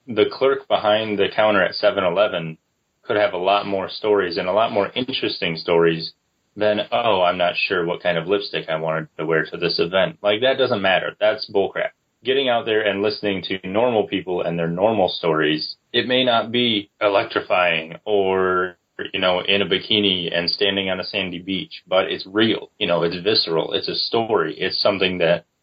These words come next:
isn't manufactured. It's organic. And it's something that a producer hasn't had its hands on. It comes straight out of the mouth and into your ears. It's the most raw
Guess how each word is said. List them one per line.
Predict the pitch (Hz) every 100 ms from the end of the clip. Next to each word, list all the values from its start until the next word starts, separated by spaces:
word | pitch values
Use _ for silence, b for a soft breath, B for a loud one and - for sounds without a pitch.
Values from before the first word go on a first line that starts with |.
| _ _ -
isn't | 110 117 120
manufactured. | 107 107 113 98 82 - - 82 80 -
It's | -
organic. | 90 95 85 92 90 90 - _ _ _ _ _ _
And | 107
it's | 98 -
something | 117 113 104 98
that | 87 87 - 104
a |
producer | - 101 107 110 - 87
hasn't | 90 85 90
had | 87 87 85
its | -
hands | 101 95 85
on. | 78 73 76
It | 90
comes | 92 85 -
straight | - 82
out | 90 101
of |
the | 110
mouth | 117 104 101 - _ 98
and | 90
into | 87 98
your | 90 -
ears. | 82 - - - -
It's | -
the | 98
most | 98 95 95
raw | 95 90 87 85